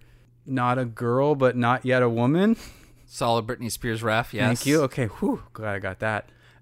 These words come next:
Speaker 1: Where it's just, like, you, you don't know which way you're, you wanna go. Like, I, you don't wanna be an adult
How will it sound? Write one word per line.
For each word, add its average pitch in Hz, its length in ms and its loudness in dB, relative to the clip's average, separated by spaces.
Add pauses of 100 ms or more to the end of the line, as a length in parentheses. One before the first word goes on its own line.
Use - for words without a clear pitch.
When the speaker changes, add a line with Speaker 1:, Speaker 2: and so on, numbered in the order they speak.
(100)
Speaker 1:
Where 170 240 6
it's 156 200 -2
just, - 280 -6
like, 175 280 2 (1500)
you, 165 300 -14
you 165 180 -2
don't 185 200 2
know 185 120 0
which 190 220 -2
way 190 180 0
you're, 170 320 -4
you 160 160 -8
wanna 175 200 -2
go. 117 420 0
Like, 113 280 -6
I, 131 180 -4
you 131 140 -4
don't 139 280 -2
wanna 135 260 -2
be 127 160 -4
an 117 100 -2
adult 110 600 -6